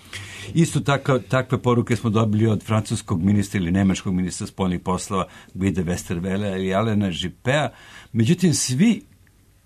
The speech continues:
danas imaju taj jedan jedini, takođe gotovo istovetan dodatak. Srediti odnose na severu Kosova i Metohije ili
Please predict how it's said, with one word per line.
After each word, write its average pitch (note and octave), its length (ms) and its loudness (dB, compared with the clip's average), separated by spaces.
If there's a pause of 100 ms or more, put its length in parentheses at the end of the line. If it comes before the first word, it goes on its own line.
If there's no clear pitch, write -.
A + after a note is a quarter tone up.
(100)
danas B2 680 2
imaju A2+ 340 2
taj G#2+ 260 2
jedan G#2 300 2
jedini, G2+ 520 2 (160)
takođe B2+ 420 0
gotovo G2 380 -2
istovetan D#2+ 540 -6
dodatak. - 640 -10 (1400)
Srediti B2 640 0
odnose G2+ 320 0
na F2 100 -4
severu E2 380 -4
Kosova F2 360 -8
i - 20 -4
Metohije B2 560 -4
ili G2 220 0